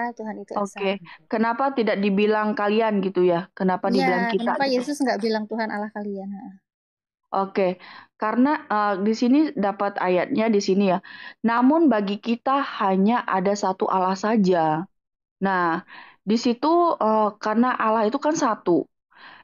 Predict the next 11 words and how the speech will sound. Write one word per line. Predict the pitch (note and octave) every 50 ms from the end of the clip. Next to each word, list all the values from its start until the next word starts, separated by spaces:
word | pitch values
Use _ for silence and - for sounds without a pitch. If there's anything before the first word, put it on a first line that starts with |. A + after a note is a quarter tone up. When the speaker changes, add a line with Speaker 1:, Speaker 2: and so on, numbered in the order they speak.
| _ - A#3
Speaker 2:
Namun | A3+ A#3 B3 B3+ D4 D#4+ E4 D4 A3
bagi | F#3+ F3+ F3+ F3 F3+ F#3+ F#3+ -
kita | B3+ B3+ B3+ - - E3 D#3+ D#3+ E3 - - - - A3+
hanya | G#3+ G3+ A3 G#3+ - G3
ada | G3 F3+ F#3+ G3 -
satu | F#3+ F3+ F#3+ - F#3
Allah | - F3 F#3 F#3+ G3+ G#3
saja, | G#3+ G#3 A3 F#3+ E3+ F3 D#3 D3+ F3 - _ _ _ _ _ _ _ -
yaitu | F#3+ F#3+ - - F3 E3+ - A3+ A#3 G#3+
Bapa. | G3 F3+ F#3+ G#3 A3 A3+ A3 - _ - F3+ E3+ D#3 D#3+ D#3+ - _ _ _ _ _ _ _ _ _ _ _ _ _ _ _ _ _ _ - F#3+
Nah, | F3+ F3+ F3 E3 D#3 D#3+ F3+